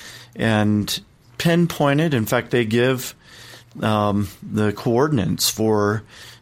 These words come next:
a brook that, um, is mentioned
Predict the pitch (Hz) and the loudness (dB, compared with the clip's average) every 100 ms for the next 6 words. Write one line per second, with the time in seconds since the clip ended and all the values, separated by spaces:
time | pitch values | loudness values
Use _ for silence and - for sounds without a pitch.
0 | - 110 107 104 101 101 - 120 151 151 | -6 -2 0 2 0 -2 0 0 0 -2
1 | - - _ - 104 104 104 - 120 110 | -12 -14 _ -4 0 2 0 -2 -2 2
2 | 107 104 98 - - - - - 113 107 | 2 0 -4 -12 -20 -20 -16 -2 0 2
3 | 98 - 113 120 131 - 131 139 127 | 0 0 0 2 2 0 2 0 -4